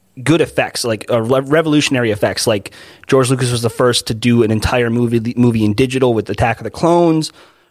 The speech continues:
Um, he, like, he was, I mean, I'm not sure if he was the first to do this, but he made matte paintings kind of like a standard. Um, in, like, I know that, like, the shot where, like, the mo-, um,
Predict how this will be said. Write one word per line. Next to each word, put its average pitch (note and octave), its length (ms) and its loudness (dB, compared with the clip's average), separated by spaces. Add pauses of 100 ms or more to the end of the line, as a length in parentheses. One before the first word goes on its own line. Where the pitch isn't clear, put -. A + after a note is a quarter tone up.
(140)
Um, A2 420 -2
he, A#2+ 460 -2 (340)
like, B2 180 0
he D3 220 -6
was, C3 440 -2 (120)
I C3+ 80 0
mean, D3+ 160 2
I'm D3 120 -2
not G#3 120 0
sure F3 120 -2
if D3 60 -2
he D#3 60 -2
was B2 120 -2
the A2 60 -6
first C#3 300 -2
to A2+ 60 -8
do A#2+ 140 0
this, G#2+ 120 0
but - 160 -2
he B2+ 160 2
made B2 360 2
matte G#2+ 320 -4
paintings A#2 600 0 (360)
kind B2 160 -2
of A#2 60 -4
like A2+ 100 -4
a G#2 40 -6
standard. C3+ 680 -2 (540)
Um, A2+ 460 0
in, B2 300 2
like, A#2+ 140 -2
I B2 60 0
know B2+ 200 2
that, B2 100 0
like, A2+ 300 -4
the B2+ 160 -2
shot C3+ 380 0
where, B2 120 0
like, A#2 160 0
the A#2+ 80 -2
mo-, B2 300 0
um, A2+ 420 0